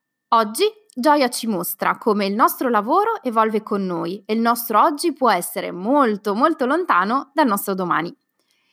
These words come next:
Parliamo di personal branding e marketing, ma in modo semplice, e vediamo come usarli come strumento di crescita personale. Ci confrontiamo sulle paure nel farsi conoscere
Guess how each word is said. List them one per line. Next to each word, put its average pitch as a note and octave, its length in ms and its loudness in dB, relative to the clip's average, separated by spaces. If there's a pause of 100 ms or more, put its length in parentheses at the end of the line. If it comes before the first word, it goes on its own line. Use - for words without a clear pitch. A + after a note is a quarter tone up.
(760)
Parliamo D4 360 4
di C4+ 120 2
personal C4+ 480 0
branding D#4+ 420 2
e B3 80 0
marketing, G3 720 -2 (160)
ma G4+ 140 0
in C#4 100 2
modo G#3 220 0
semplice, G3 720 -8 (180)
e A3 100 -4
vediamo C4 380 2
come A#3+ 240 0
usarli C4 540 2 (260)
come F#4+ 160 0
strumento A#3 400 -2
di G#3+ 80 -4
crescita G3 340 -8
personale. E3 600 -10 (760)
Ci C#4+ 100 -2
confrontiamo D4+ 680 2
sulle A#3+ 340 0
paure C4+ 380 2
nel C#4+ 160 0
farsi G3+ 340 -4
conoscere F#3+ 680 -6